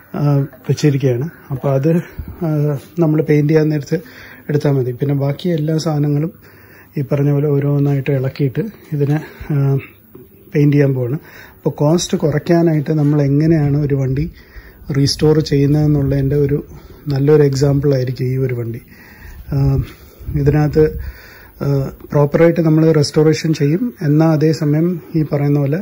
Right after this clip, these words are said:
ആ, കുറേ, ആ, സാധനങ്ങൾ നമ്മൾ reuse ചെയ്യും. ഇപ്പം ഇതിൻ്റെ, ആ, ഒരു പ്രശ്നമെന്ന് വെച്ച് കഴിഞ്ഞാൽ ടാങ്കിനൊരു ചെറിയ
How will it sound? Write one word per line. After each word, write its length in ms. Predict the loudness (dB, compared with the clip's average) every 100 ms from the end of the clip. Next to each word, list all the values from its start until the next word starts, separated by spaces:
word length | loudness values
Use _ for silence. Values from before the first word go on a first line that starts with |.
| -8 -6 0
ആ, 40 | 2 2 2 -2 -6 -20 _ _ _ _ _ _ -20 -12
കുറേ, 220 | -2 0 0 -2 -14 -20 -20 -20 -20 -18 -6
ആ, 40 | -2 -2 -2 -4
സാധനങ്ങൾ 340 | 0 0 0 0
നമ്മൾ 180 | 2 2 2
reuse 340 | 2 2 0 0
ചെയ്യും. 180 | -6 -8 -6
ഇപ്പം 160 | -2 0 0
ഇതിൻ്റെ, 380 | 0 0 2 2 0 -4 2
ആ, 20 | 4 4 2 -2 -2
ഒരു 80 | -2
പ്രശ്നമെന്ന് 440 | -2 -2 2 4 4
വെച്ച് 160 | 2 -2
കഴിഞ്ഞാൽ 240 | -2 -4 -6 -16 -20 -20 -20 -20 -20 -4
ടാങ്കിനൊരു 540 | 0 4 4 4 2 2
ചെറിയ 220 | 2 2